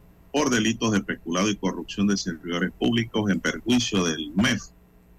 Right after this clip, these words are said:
Publicó el Ministerio Público ayer. En enero de dos mil veintitrés, el Tribunal Superior de Apelaciones del Primer Distrito Judicial de Panamá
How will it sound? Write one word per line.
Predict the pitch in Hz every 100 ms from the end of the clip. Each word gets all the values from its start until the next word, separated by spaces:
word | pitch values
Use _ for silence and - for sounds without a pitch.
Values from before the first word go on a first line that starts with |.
| - - - - - - - - - - - - - - - -
Publicó | 143 123 - 113 117
el | 104
Ministerio | 98 87 - 95 95
Público | - 113 104 95 95
ayer. | 110 151 143 - - - - - _ - - -
En | - 85
enero | 87 101 107
de | 101
dos | 87
mil | 95 98
veintitrés, | 98 85 82 107 123
el | 117
Tribunal | 92 87 87 92
Superior | - - 85 90
de | 92
Apelaciones | 82 78 76 - 110 120 113
del | 87
Primer | 82 80 90
Distrito | 87 82 92 92 90
Judicial | 82 78 73 - 90
de | 92
Panamá | 185 92 92 107 -